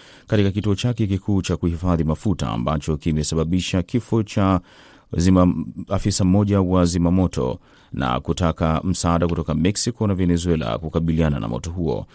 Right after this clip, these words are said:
Shambulizi la radi la Ijumaa liliwasha moto matanki manane ya kuhifadhi mafuta katika kituo cha bandarini cha Matanzas,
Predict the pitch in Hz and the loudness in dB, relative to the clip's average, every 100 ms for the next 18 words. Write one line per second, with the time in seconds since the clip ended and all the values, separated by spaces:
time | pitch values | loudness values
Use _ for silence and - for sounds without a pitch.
0 | - - _ - 110 98 101 123 117 113 | -20 -20 _ -2 2 4 2 2 2 2
1 | 95 95 90 95 95 90 80 80 80 85 | 4 4 4 2 2 2 2 2 2 0
2 | 85 85 67 58 50 58 65 78 82 85 | 0 2 0 -2 -4 -4 -4 -2 -2 0
3 | 80 98 - 107 101 95 90 92 82 92 | 0 0 0 0 0 -2 0 -2 -2 0
4 | 82 78 - 78 76 87 101 95 92 - | 0 0 -2 -2 0 0 0 0 -2 -6
5 | - - - 104 101 - 95 85 82 - | -20 -8 -4 0 0 0 0 0 -2 -2
6 | 90 73 64 78 73 76 98 92 85 92 | -4 -4 -6 -6 -6 -6 -4 -2 -2 -2
7 | 82 80 80 78 92 101 101 90 - 85 | 0 0 0 2 2 2 2 0 -2 0
8 | 82 55 76 80 - 107 98 92 87 82 | 0 0 -2 -2 -2 -4 -2 0 0 -2